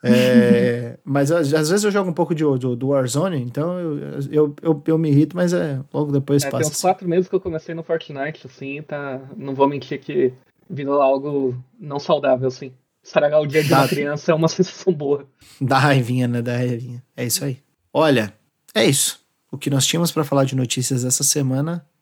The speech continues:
Speaker 1: é só tudo isso. Muito obrigado pela sua presença, Dácio. Você foi de extrema valia aqui pro nosso podcast hoje. Muitos assuntos pertinentes aí à sua área de atuação profissional. Você que gosta de escrever da área,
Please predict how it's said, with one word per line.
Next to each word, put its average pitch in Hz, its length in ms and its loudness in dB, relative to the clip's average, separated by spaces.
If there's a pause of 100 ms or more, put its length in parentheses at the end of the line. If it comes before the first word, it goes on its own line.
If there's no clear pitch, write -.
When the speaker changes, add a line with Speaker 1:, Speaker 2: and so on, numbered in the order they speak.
Speaker 1:
é 151 160 2
só 160 560 0
tudo 151 220 -2
isso. 127 380 -4 (320)
Muito 180 320 4
obrigado 135 400 2
pela 131 160 0
sua 131 160 0
presença, 131 460 -2
Dácio. 127 360 -2
Você 131 240 -4
foi 135 220 -2
de 131 180 -8
extrema 180 760 0
valia 147 720 0 (240)
aqui 135 220 -6
pro 139 100 -4
nosso 131 220 0
podcast 127 500 -2
hoje. 131 160 0
Muitos 151 240 -2
assuntos 139 320 0
pertinentes 131 580 -2
aí 127 120 0
à 123 40 -4
sua 120 320 -2 (340)
área 127 300 4
de 123 200 0
atuação 120 500 0
profissional. 127 560 -4
Você 120 160 -8
que - 80 -18
gosta 123 200 -2
de - 40 -10
escrever 127 340 -4
da 123 120 -2
área, 120 180 -4